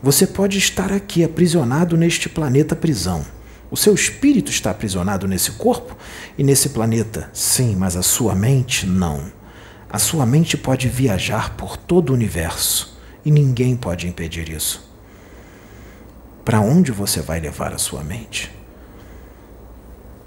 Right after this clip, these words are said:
Para onde você consegue viajar? Até onde? Até a Lua? Até Marte? Júpiter? Você só fica aqui no, neste sistema solar?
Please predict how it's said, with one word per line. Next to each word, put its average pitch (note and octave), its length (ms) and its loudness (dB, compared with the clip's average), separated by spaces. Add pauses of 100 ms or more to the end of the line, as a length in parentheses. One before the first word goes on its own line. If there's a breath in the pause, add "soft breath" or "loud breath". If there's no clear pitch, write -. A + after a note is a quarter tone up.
(160)
Para C#3+ 200 4
onde E3 240 6
você D#3 400 -2
consegue E3 880 -2
viajar? - 960 -4 (920 loud breath)
Até - 180 2
onde? F#2 500 -2 (260)
Até - 220 -4
a D#2+ 80 0
Lua? G2 400 -2 (1500 loud breath)
Até - 240 -4
Marte? - 720 -4 (220)
Júpiter? A2 580 -6 (1500 loud breath)
Você G2 240 -2
só F#2+ 140 0
fica - 340 -2
aqui F#2+ 140 -4
no, F#2+ 140 2
neste A#2 600 2
sistema F2+ 520 -2
solar? G#2 480 -4